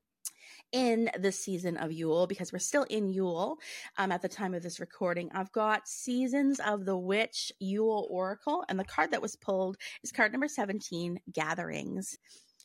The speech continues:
which couldn't be more perfect for this time of year. And I know that we're moving into January. We are in January at the time of this, um, episode being aired. We still have this though, right? Like, we have this feeling,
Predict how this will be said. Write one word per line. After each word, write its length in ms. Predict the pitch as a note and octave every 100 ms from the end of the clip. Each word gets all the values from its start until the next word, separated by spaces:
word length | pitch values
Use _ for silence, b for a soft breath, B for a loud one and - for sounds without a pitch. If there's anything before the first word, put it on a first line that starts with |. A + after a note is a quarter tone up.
| b -
which 300 | F3 - -
couldn't 260 | - F#4 D#4
be 120 | G#3
more 160 | E3+ D3+
perfect 380 | - - D3+
for 120 | - E3+
this 140 | E3
time 160 | - E3+
of 120 | D#3
year. 200 | F#3+ F#3+
And 100 | F#3+
I 40 |
know 140 | G#3 C4
that 120 | C4
we're 100 | A3
moving 320 | G#3+ G#3 G3
into 220 | F#3+ F#3
January. 580 | F#3 A#3+ A#3+ A3+ G#3+ A3 B B
We 80 | -
are 160 | B3 C4
in 100 | B3+
January 440 | G#3 F#3+ F#3 F#3
at 80 | F3+
the 80 | F3
time 280 | - F#3 F#3
of 140 | F3
this, 320 | E3+ F3 - - B B B
um, 380 | - E3+ E3 D#3+ -
episode 420 | - A3+ G#3 F#3+
being 240 | G3 F#3 -
aired. 300 | C4+ C#4 C4+ B3 B B -
We 60 |
still 260 | C4 - A4
have 460 | - D#4+ E4 D#4+
this 260 | C4 G3+ -
though, 220 | G3+ F3
right? 340 | E3+ G3+ C#4+ -
Like, 160 | A3+
we 100 | B3
have 360 | B3+ C4 C4 C4+
this 240 | C4+ C4
feeling, 640 | - A#3 A#3 A#3 A#3 A#3